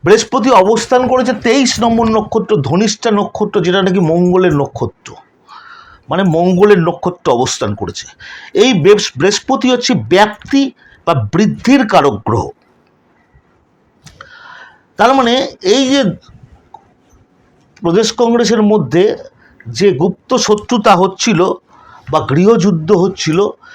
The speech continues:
সেটাকে বৃহস-, বৃহস্পতি বাড়িয়ে তুলেছিল,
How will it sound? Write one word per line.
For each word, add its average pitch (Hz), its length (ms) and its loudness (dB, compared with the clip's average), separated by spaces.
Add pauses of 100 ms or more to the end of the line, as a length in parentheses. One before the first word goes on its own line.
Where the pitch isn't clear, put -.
(180)
সেটাকে 226 420 -2
বৃহস-, 120 640 -2
বৃহস্পতি 208 680 -2 (720)
বাড়িয়ে 208 360 2
তুলেছিল, 107 500 -6